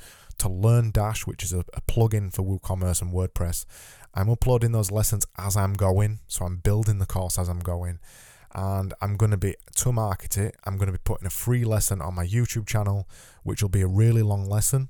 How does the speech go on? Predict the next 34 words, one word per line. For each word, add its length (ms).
And 400
as 160
far 340
as 120
the 100
rest 260
of 80
the 80
plans 360
go, 400
I 60
haven't 360
set 220
any 140
of 200
those 140
plans 380
yet 180
'cause 120
I'm 180
not 220
quite 260
sure 340
how 520
they're 220
gonna 180
work 520
and 240
what 300
I'm 160
gonna 160
do 220
for 160
them. 260